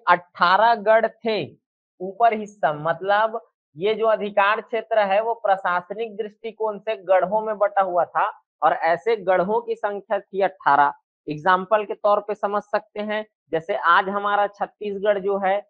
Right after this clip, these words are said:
वो संभाग के रूप में पांच भाग में बटा हुआ है, वैसे ही समझ सकते हैं कलचुरी राजा राज करते थे तो रतनपुर से राज्य करने वाले कलचुरी राजाओं का अधिकार क्षेत्र अठारह गढ़ों में बटा हुआ था।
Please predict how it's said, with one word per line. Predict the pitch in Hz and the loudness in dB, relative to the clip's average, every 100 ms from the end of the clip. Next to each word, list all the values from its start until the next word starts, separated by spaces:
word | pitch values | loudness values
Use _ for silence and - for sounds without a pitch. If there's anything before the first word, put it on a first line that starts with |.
| _ _ | _ _
वो | 170 | -8
संभाग | 180 170 165 151 147 185 190 | -2 -2 -2 -2 0 0 -2
के | - 202 | -6 -6
रूप | 196 202 | -6 -8
में | 208 | -10
पांच | - 185 202 190 | -6 -6 -6 -8
भाग | 196 190 190 | -4 -4 -6
में | 202 | -8
बटा | 196 190 196 | -6 -4 -4
हुआ | 196 202 | -2 -2
है, | 180 | 0
वैसे | 147 147 | -2 -4
ही | 175 | -8
समझ | 180 175 175 | -8 -8 -8
सकते | 180 170 - | -10 -8 -8
हैं | 180 | -8
कलचुरी | - 170 156 165 180 196 180 | -4 -4 -4 -6 -4 -2 2
राजा | 156 147 175 156 | 2 2 2 2
राज | 151 170 - | 2 0 -2
करते | 196 190 220 | -4 -4 -8
थे | 202 233 170 _ _ _ 156 | -4 -4 -6 _ _ _ -2
तो | |
रतनपुर | 151 156 196 196 196 190 | -2 0 -2 -4 -10 -6
से | 190 | -2
राज्य | 180 185 175 | 0 0 -4
करने | 185 180 175 190 | -6 -6 -6 -4
वाले | 180 185 | -4 -4
कलचुरी | 185 180 180 185 185 | -2 -4 -4 -6 -4
राजाओं | 185 180 170 180 180 | 0 0 0 -2 -2
का | 180 | -2
अधिकार | 170 180 180 180 | -4 -4 -4 -4
क्षेत्र | - 185 180 | -6 -8 -4
अठारह | 175 - 156 165 180 | -4 -4 -2 0 0
गढ़ों | 185 190 | -2 -2
में | 190 190 | -4 -4
बटा | 190 190 | -2 -2
हुआ | 196 202 | -2 -2
था। | 202 208 | 0 -2